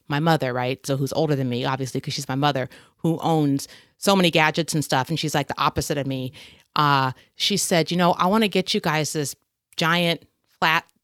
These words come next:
screen T V that you can attach to your wall." This was maybe, I don't know, six months ago when she realized that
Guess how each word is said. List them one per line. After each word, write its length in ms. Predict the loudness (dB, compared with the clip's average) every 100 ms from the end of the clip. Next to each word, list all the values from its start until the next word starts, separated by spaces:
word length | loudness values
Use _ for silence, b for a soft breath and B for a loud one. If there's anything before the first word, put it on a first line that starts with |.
| _ -10
screen 360 | -6 -4 -4
T 160 | -2 -2
V 240 | 0 0
that 80 | 0
you 100 | -2
can 140 | -4 -6
attach 380 | -2 -2 -2
to 100 | -4
your 140 | -4 -4
wall." 420 | 0 0 0 -4 -10
This 180 | -6 -4
was 260 | -4 -4 -6
maybe, 300 | -6 -4 -2
I 100 | 0
don't 80 | 0
know, 80 |
six 300 | -2 -4 -4
months 200 | -2 -2
ago 280 | -2 0 2
when 160 | 2 0
she 160 | -2
realized 480 | 0 2 2 0 -2
that 240 | -2 -2